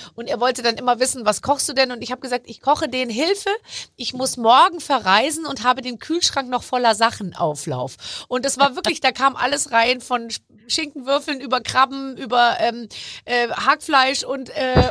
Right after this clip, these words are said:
und, und Gemüse und dann, und Sahne und Wein und überbacken und so. Das war total köstlich. Und da konnte man wirklich alles unterbringen. Ähm, und es ist ja so, man kann ja wirklich eigentlich alles einfrieren. Aber ich bin mir dann manchmal, ich kauf dann einen Fisch, der ist dann so verschweißt und dann, <laughs>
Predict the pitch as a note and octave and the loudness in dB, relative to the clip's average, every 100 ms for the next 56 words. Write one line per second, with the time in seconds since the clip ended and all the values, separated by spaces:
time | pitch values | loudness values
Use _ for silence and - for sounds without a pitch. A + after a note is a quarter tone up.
0 | - C4+ - B3+ B3+ C4 C#4+ E4 D4 D4 | 0 -4 -4 -10 -8 -6 -4 -2 0 0
1 | B3+ A#3+ A#3+ A#3+ A#3 A3 A#3 C#4+ B3+ A3+ | 0 0 -2 -6 -6 0 2 2 0 -4
2 | A3 A3+ D4 B3 A#3 A#3 A#3 A3+ C4 B3+ | 2 4 2 -2 -8 0 2 2 -4 -6
3 | B3 - - E3+ - - - F#3 G3 - | -10 -10 -12 -6 -6 -6 -12 -10 -10 -10
4 | G3 C4+ C#4+ F4+ - - - - - G#3+ | -12 -10 -8 -6 -6 -8 -10 -16 -10 -4
5 | G#3+ B3+ C4+ B3 A3+ B3+ C#4+ - B3 A#3+ | -2 0 0 0 -2 -4 -6 -2 -2 -2
6 | C4+ D#4 - A3 B3+ - - - - A#3 | -4 -2 -2 -4 -6 -8 -16 -16 -4 -2
7 | A#3 C4 - - - D4 C4 B3+ A3+ D4+ | -2 -4 -6 -6 -4 0 0 0 -2 -2
8 | F#4 D#4 G#3 A3 F3+ F#3 F#3 E3+ - E3 | 0 0 -2 -8 -6 -2 -2 -4 -6 -4
9 | D#3+ D#3 D3+ D3 D#3 - C#3 C3 C#3+ - | -4 -6 -8 -10 -12 -12 -8 -8 -6 -4
10 | E3+ E3+ - - - - C4 C4 B3 B3 | -2 -2 -2 -14 -14 -8 -2 2 2 2
11 | G3+ A3+ A#3+ C4 A#3 - B3+ - A#3+ G#3+ | -2 -4 -4 -2 -4 0 -2 0 -2 -2
12 | - F#4 - - - A#3 A3 - G3 G3 | -4 -2 -2 -2 -4 -6 -6 -6 -4 0
13 | E3 C4+ - A#3+ A3+ - - - _ | 0 0 -4 -4 -6 -8 -20 -20 _